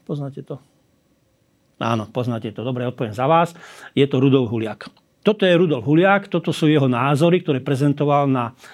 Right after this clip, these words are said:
na jednej, jednej sociálnej sieti. A tento človek, podľa A-, Andreja Danka, hovorí, že je relevantný kandidát na ministra. Podobne s pánom Tarabom. Však už kultúrna obec sa k pánovi Tarabovi vyjadrila. Toto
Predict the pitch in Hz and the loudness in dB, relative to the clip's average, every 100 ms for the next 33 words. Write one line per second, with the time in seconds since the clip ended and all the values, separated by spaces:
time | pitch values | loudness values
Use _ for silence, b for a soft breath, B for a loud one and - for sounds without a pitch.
0 | B - 123 120 131 143 139 139 135 143 | B -4 -2 0 0 2 4 4 2 0
1 | 143 135 135 131 123 135 - 127 113 - | -2 -2 -2 -2 -4 -6 -4 -6 -6 -4
2 | 131 135 196 214 208 B B - 107 170 | -4 -2 0 -2 -2 B B -8 0 0
3 | 156 - 151 165 180 185 - _ 156 143 | 0 2 2 4 2 0 -10 _ -4 -2
4 | 139 - 151 - 147 139 131 110 143 151 | -4 -4 -6 0 2 2 0 -2 -2 0
5 | 165 165 151 - _ - 131 139 123 131 | 0 0 -2 -14 _ -4 0 2 2 0
6 | 127 170 170 165 160 139 139 139 151 151 | 2 2 4 0 -2 -4 -2 -2 0 2
7 | 147 135 131 131 107 - 120 - _ 139 | 2 0 0 -2 -4 -14 -16 -18 _ -4
8 | 135 135 135 143 131 131 143 127 107 B | -2 -2 -2 -4 -4 -2 0 0 -4 B
9 | B B - 165 143 - B B B B | B B 0 2 2 -2 B B B B
10 | _ - 135 135 135 131 135 139 - 131 | _ -4 0 2 2 2 -2 -4 0 0
11 | 123 135 131 139 131 147 120 113 120 _ | 0 -2 2 2 2 0 -2 -8 -14 _
12 | B B B B B B _ 180 196 196 | B B B B B B _ 0 2 2
13 | 202 | 2